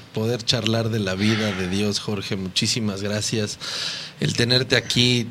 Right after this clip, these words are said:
todo lo que representas y el cariño tan especial que un servidor te tiene, la verdad es que te agradezco en lo infinito, todos los radioescuchas, toda la gente que nos sigue,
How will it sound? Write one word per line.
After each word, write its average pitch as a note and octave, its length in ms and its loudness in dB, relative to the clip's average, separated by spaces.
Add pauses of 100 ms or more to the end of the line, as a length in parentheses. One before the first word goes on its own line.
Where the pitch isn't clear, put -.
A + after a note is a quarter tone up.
todo A2+ 180 -2
lo A2 180 -2
que G#2+ 100 -2
representas G2+ 920 0
y G2 40 2
el F2+ 100 -2
cariño G#2 480 -2
tan F2+ 240 -6
especial F#2 560 -4
que F#2 260 -2 (100)
un G2 220 -2
servidor G2 460 0
te G2+ 120 -4
tiene, G#2 380 0
la F#2+ 140 -2
verdad F#2+ 200 -2
es G2+ 120 0
que F#2 240 -2 (720)
te A2 100 6
agradezco A2+ 540 2
en A#2 80 0
lo G#2+ 60 2
infinito, A2 680 0
todos B2 400 -2
los G#2+ 160 -2
radioescuchas, G2+ 840 0
toda A#2 140 0
la G#2+ 120 -4
gente G#2+ 420 0
que - 120 -4
nos F#2+ 180 -2
sigue, A2 500 6